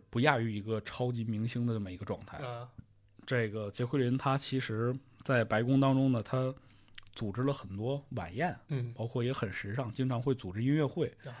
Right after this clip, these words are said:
Speaker 1: 这都跟以前在入住白宫当中的这些，这对夫妇其实不太一样。
Speaker 2: 这没人敢这么玩儿哈。
Speaker 1: 对啊，因为他们，他们两个人年轻嘛，
Speaker 2: 对。
Speaker 1: 是吧？而且接受的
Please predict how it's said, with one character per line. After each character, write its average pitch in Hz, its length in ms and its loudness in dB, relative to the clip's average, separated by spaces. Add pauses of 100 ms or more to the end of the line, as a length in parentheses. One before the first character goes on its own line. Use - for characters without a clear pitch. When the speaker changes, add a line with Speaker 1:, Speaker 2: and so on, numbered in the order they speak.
(180)
Speaker 1:
这 190 100 2
都 240 140 4
跟 240 240 4
以 143 80 0
前 110 400 0
在 156 140 6
入 139 200 4
住 131 140 2
白 117 140 4
宫 127 160 2
当 127 160 2
中 131 120 2
的 127 60 2
这 120 140 0
些， 120 180 0
这 135 160 2
对 120 100 4
夫 131 220 -2
妇 127 160 -2
其 - 60 -10
实 135 100 0
不 127 100 -4
太 143 140 -2
一 131 120 -2
样。 165 180 0
Speaker 2:
这 127 100 -6
没 123 140 -4
人 151 180 -2
敢 120 180 -4
这 131 60 -6
么 135 80 -4
玩 120 160 -4
儿 127 80 -6
哈。 127 140 -2 (120)
Speaker 1:
对 131 160 4
啊， 110 160 2 (280)
因 160 120 2
为 226 60 6
他 240 160 4
们， 254 100 2 (240)
他 - 120 -4
们 208 80 0
两 147 120 2
个 120 80 -2
人 151 120 -2
年 180 160 0
轻 208 240 2
嘛， 131 200 2
Speaker 2:
对。 123 180 -2
Speaker 1:
是 131 100 -4
吧？ 127 120 0
而 143 120 2
且 143 140 2
接 160 200 2
受 160 140 4
的 135 200 6